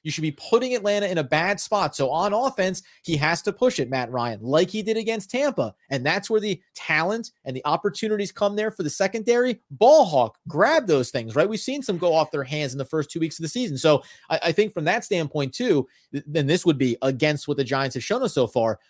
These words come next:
You can't allow Atlanta to come out if they start with the football and to go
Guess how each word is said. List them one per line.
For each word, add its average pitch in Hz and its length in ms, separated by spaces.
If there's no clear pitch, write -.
You 151 140
can't 190 360
allow 214 260
Atlanta 175 320
to 180 60
come 180 260
out 123 220
if 110 80
they 143 120
start 190 280
with 190 80
the 196 80
football 143 600
and 147 120
to 147 120
go 135 420